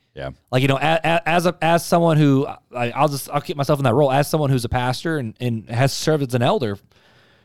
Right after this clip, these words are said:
Speaker 2: you know, that, that's a big importance, because if, if, if someone's teaching and if someone's equipping and someone is practicing without saying, "No, no, no, I'm submitting to the church's teachings and doctrines and practices," they're not really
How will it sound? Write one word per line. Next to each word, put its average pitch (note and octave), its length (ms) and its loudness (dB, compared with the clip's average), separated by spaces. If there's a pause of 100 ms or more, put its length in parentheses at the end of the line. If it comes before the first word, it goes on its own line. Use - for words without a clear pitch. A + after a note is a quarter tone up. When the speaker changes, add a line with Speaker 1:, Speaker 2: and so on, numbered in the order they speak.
(120)
Speaker 2:
you D3 100 0
know, C3+ 140 4
that, D#3+ 340 -2 (240)
that's D#3+ 220 0
a E3 60 0
big D3 240 0
importance, C3+ 480 -2
because B2+ 520 -4
if, - 300 -4
if, D3 200 0
if C#3+ 140 0
someone's E3 440 -2
teaching C3+ 680 -6 (420)
and C3 120 2
if B2 100 0
someone's C#3+ 480 -2
equipping C3 760 0
and B2 140 0
someone C#3+ 380 0
is A#2 300 0 (340)
practicing D3+ 920 -2
without B2+ 300 2
saying, B2+ 260 0
"No, C#3+ 100 4
no, D3+ 80 4
no, D3 140 4
I'm B2+ 280 -2
submitting C#3+ 440 -2
to D3 80 -2
the A#2+ 100 -8
church's B2+ 420 -4
teachings C#3+ 600 -6
and G#2+ 200 -6
doctrines B2+ 580 0
and F#2+ 220 -10
practices," A2+ 880 -4 (1040)
they're B2+ 400 0
not E3+ 180 2
really D#3+ 380 2